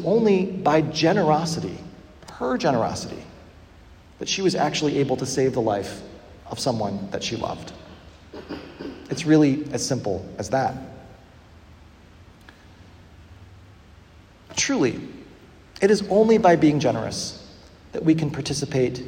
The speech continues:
in God's reality. That's what Jesus is trying to tell us through this parable of the talents. If we continue to live in a climate of,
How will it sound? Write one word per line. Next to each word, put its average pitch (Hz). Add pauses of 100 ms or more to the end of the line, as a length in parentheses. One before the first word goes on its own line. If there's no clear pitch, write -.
(140)
in 131
God's 98 (100)
reality. 90 (1700)
That's 196
what 196
Jesus 170
is 156
trying 165
to -
tell 143
us -
through 135
this 135
parable 135
of 113
the 113
talents. 151 (1500)
If 143
we 185
continue 185
to -
live 147 (400)
in 139
a 131
climate 165
of, 113